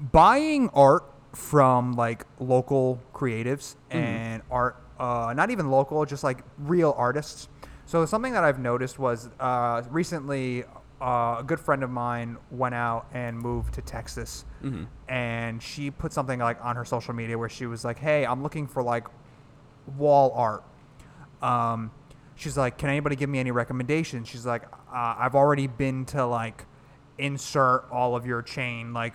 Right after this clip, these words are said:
Speaker 1: Target, Walmart's, T J Maxx's, blah, blah, blah, blah, blah, and, like, all of, like, these, you know, home decor stores and blah, blah, blah."
Speaker 2: Mm-hmm.
Speaker 1: And I was immediately just, like, thinking, like, "Man,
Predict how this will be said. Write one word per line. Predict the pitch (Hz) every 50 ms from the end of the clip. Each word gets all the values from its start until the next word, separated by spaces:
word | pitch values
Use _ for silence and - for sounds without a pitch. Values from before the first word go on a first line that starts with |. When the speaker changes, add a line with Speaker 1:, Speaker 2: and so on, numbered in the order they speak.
| - 127 -
Speaker 1:
Target, | - - - 180 156 139 127 127 123 120 127
Walmart's, | 151 165 160 156 147 139 135 127 120 120 117 117 - -
T | - - 180 160
J | 143 139 139
Maxx's, | 135 135 127 123 120 113 - - 123 113 110
blah, | 135 135 139 131 131
blah, |
blah, | 127 123 123 120 117 117
blah, | 117 117 117
blah, | 113 110 110 113
and, | 113 113
like, | 117 120 117 117
all | 131 135 135 135
of, | 127 120
like, | 127 117 113
these, | - 117 113 113 113
you | 131 117
know, | 113 113 110 110 -
home | - 135 123 123 120
decor | 110 131 - - 165 156 143
stores | - - 127 120 120 120 113
and | 120 120
blah, | 120 117
blah, | 117 117
blah." | 120 139 143 131 120 - - -
Speaker 2:
Mm-hmm. | - 127 120 95 92 123 - - - - - -
Speaker 1:
And | 156 151 147 147 143 143 139 139 123 - - - - - -
I | 147 156
was | 156 151 143
immediately | 151 160 170 180 175 175 165 156 160 156
just, | 139 127 127 120 -
like, | 143 131 123 117 - - -
thinking, | - 147 135 123 135 127 120
like, | 120 117 113
"Man, | 131 143 139 139 131 123 120 113